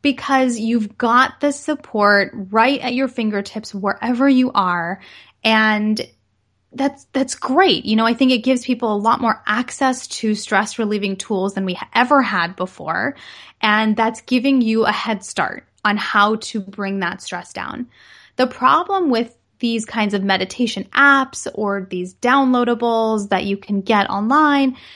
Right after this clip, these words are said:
is that, number one, they're rarely specific to high-risk pregnancies. And though the stress response in your body is the same no matter what the cause of stress is, the, the trigger point is often not addressed.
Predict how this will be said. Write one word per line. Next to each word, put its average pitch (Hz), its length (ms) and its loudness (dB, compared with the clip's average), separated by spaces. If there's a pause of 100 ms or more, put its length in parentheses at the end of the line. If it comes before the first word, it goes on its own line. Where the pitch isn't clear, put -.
(240)
is 262 220 4
that, - 180 2
number 294 280 2
one, 277 220 2
they're 220 120 0
rarely 285 680 0
specific 233 640 -4
to - 240 -4
high-risk 196 500 0
pregnancies. 185 720 -6 (560)
And 226 220 6
though 240 280 4
the 254 140 0
stress - 560 -4
response 233 640 -4
in 226 80 -2
your 214 100 -2
body 269 400 -2
is 220 140 0
the 196 80 -6
same 202 300 -2
no 196 80 0
matter 190 280 2
what 208 340 0
the 294 80 0
cause 190 300 -4
of 185 120 -10
stress 180 340 -8
is, 196 260 -6 (760)
the, 226 560 4 (120)
the 202 100 0
trigger 349 600 0
point 196 500 -2
is 214 260 -2
often 220 440 0
not 180 300 0
addressed. - 540 -6